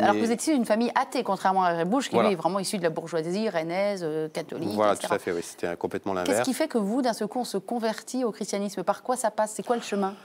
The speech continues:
Speaker 2: Écoutez, j'ai, euh, bon, j'ai toujours, euh, j'ai toujours eu un espèce de vide intérieur comme ça que j'ai cherché à combler de mille façons, pas toujours de façon très, euh,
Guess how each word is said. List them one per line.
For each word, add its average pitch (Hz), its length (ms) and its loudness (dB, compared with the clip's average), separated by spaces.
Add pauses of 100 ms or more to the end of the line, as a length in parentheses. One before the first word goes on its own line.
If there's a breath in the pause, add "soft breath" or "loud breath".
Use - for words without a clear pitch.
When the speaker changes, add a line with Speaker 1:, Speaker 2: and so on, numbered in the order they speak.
(100)
Speaker 2:
Écoutez, 135 480 2
j'ai, 117 320 0
euh, 104 320 0
bon, 101 200 0
j'ai 107 140 -2
toujours, 135 560 2
euh, 98 500 4
j'ai 120 140 0
toujours 139 320 2
eu 120 80 4
un 107 100 2
espèce 110 280 0
de 104 100 -2
vide 113 220 -2
intérieur 98 560 0
comme 92 160 -2
ça 113 140 2
que - 100 -10
j'ai 92 80 -6
cherché - 260 -2
à 95 80 4
combler 101 380 0
de 95 100 0
mille 101 160 0
façons, 120 380 0
pas 104 140 2
toujours 107 300 -4
de 98 100 -2
façon 101 420 -2
très, - 180 -4
euh, 90 760 0